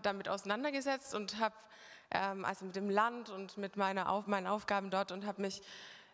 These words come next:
äh, immer mehr gefreut. Meine Vorfreude wurde immer größer und hat auch vor allem so den Respekt vor so einem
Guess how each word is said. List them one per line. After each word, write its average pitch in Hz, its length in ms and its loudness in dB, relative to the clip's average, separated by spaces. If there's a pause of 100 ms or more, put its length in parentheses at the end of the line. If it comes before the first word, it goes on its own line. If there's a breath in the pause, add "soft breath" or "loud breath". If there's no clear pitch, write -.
äh, 190 220 4
immer 247 160 2
mehr 226 240 4
gefreut. 220 540 2
Meine 202 260 0
Vorfreude 226 640 4
wurde 202 200 2
immer 208 280 2
größer 240 340 2
und 226 100 -2
hat 208 120 0
auch 190 120 2
vor - 160 0
allem 196 280 0 (280 loud breath)
so - 140 -4
den 196 160 0
Respekt 208 640 2
vor 208 240 0
so 196 120 -4
einem 202 300 0